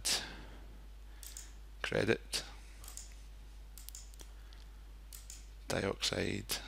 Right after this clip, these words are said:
and ton. So as well as adding the suggested terms,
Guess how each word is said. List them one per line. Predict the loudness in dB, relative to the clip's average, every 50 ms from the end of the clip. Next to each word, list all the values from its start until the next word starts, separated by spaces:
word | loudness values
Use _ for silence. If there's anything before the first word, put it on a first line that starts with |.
| -8 -8 -8 -10 -10 -8 -4 0
and | 0 2 2 2 0 0 -2 -4 -2 -2 -2 -2 -2 -4 -8 -10 -10 -8 -10 -10 -10 -10 -10 -10 -10 -4 4 8
ton. | 8 8 8 6 2 -2 -6 -8 -8 -8 -8 -10 -10 -10 -10 -10 -10 -10 -10 -10 -10 -10 -12 -10 -10 -10 -10 -10 -10 -10 -12 -14 -16 -18 -18 -16 -16 -14 -14 -16 -16 -16 -18 -18 -8 0 4
So | 6 8
as | 10
well | 12 12 12 12
as | 12 12
adding | 12 12 12 10 8 4 4 4
the | 4 6 6 8 8 6 6 4 2 -2 -8 -14 -18 -14 -6 -2
suggested | 0 4 8 10 10 10 10 6 4 4
terms, | 8 8 8 8 8 6 4 4 4 4